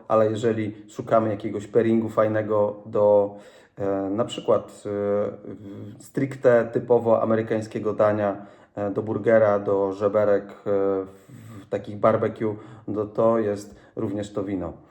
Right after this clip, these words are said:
E, wracając do jego aromatów, no to, to jest taka dojrzała wiśnia, śliwka. E, tutaj, e, jest, e, dotyk takiej korzennych przypraw.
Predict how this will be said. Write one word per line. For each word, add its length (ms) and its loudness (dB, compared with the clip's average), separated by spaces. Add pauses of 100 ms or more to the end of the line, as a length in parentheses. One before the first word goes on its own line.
(280)
E, 220 0
wracając 400 4
do 80 2
jego 240 6
aromatów, 540 2
no 100 -6
to, 120 -6
to 100 -6
jest 160 -4
taka 320 -2
dojrzała 560 2
wiśnia, 500 -8
śliwka. 800 -2 (340)
E, 200 -4
tutaj, 720 -2
e, 120 -4
jest, 420 -8
e, 240 0
dotyk 400 -6
takiej 340 -6
korzennych 480 -6
przypraw. 720 0